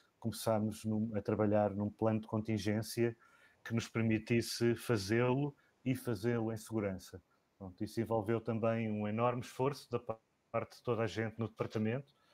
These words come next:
não apenas professores, mas todo o corpo de trabalho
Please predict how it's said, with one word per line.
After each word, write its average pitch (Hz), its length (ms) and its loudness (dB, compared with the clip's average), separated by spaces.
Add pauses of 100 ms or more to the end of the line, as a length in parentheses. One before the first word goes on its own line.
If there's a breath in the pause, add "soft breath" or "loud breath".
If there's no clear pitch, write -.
(140 soft breath)
não 107 160 -4
apenas 107 340 -4
professores, 117 560 -2
mas 98 160 -10
todo 95 240 -6
o 85 80 -14 (320)
corpo 104 420 -2
de 92 120 -6
trabalho 101 560 -2